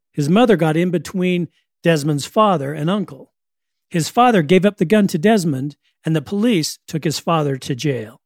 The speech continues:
Desmond vowed then and there never to touch a gun again. Not long after,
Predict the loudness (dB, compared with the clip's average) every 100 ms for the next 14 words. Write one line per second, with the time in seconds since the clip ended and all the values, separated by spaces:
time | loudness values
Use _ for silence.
0 | _ _ _ _ _ -4 -2 0 -2 -2
1 | -2 -4 -4 -4 -8 -6 -2 0 2 0
2 | -2 -10 -18 _ _ -12 -4 0 2 2
3 | -2 -8 -10 -8 -8 -6 -6 -6 -10 -16
4 | -20 _ -14 -10 -10 -12 -20 _ _ _
5 | _ _ _ _ _ 0 2 2 2 4
6 | 4 2 -2 -6 -6